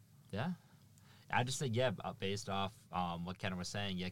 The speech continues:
I feel like just Kirk, things aren't going his way in this past year. Um, you know, he didn't want someone let go mid-season. It happened. You know, he,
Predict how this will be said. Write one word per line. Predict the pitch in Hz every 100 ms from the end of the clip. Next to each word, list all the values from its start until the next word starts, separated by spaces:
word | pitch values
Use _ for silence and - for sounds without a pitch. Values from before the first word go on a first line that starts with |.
| -
I | 107
feel | 120
like | 107 95
just | 98
Kirk, | - 110 110
things | - 110 104
aren't | 107 110
going | 113 117
his | 110
way | 101 110 123 - -
in | 87 87 85
this | -
past | - 85 -
year. | 87 82 82 - - -
Um, | - 85 80 85 -
you | -
know, | 85
he | 85
didn't | 90 85
want | 92 95 -
someone | 90 92 92 90 107 - - -
let | 92 87
go | 92 95 92
mid-season. | 92 92 113 107 - 82 - - -
It |
happened. | 98 101 - 76
You | -
know, | 85 90
he, | 90